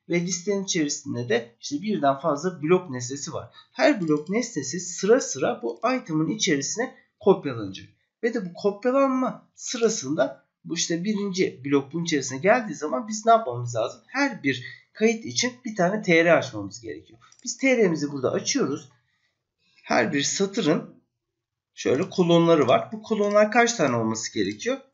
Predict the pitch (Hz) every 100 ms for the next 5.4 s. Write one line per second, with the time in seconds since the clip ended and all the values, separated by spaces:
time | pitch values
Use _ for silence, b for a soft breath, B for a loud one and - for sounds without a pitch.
0 | - - - 190 165 165 - 180 - 175
1 | 170 170 170 - _ - 233 233 - 117
2 | 117 123 - 285 - _ _ - 165 113
3 | 104 - - _ _ - 127 120 123 -
4 | 151 135 135 - - 156 151 - 98 101
5 | 107 165 180